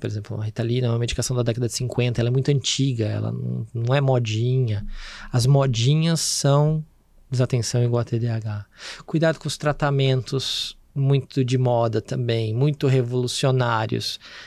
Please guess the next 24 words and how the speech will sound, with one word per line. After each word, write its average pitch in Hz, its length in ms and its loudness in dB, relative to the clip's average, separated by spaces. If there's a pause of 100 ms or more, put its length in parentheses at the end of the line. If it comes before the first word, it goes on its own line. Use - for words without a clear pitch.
(120)
Não 160 140 4
tem 165 200 2
segredo, 123 880 0 (400)
é 131 80 2
o 131 60 4
tripé. 117 640 -2 (360)
Orientação, 117 460 2
família, 131 280 2
escola, 123 540 0 (920)
psicoterapia 139 680 0
ou 151 220 2 (140)
outras 135 280 2
terapias, 131 460 2
de 107 80 2
acordo 127 220 0
com 120 60 -10
o - 20 -8
paciente 113 260 -2
precisar, 123 500 0 (640)
e 127 80 4
tratamento 127 400 0
farmacológico 123 720 -2
bem 120 220 0
acompanhado. 113 760 -4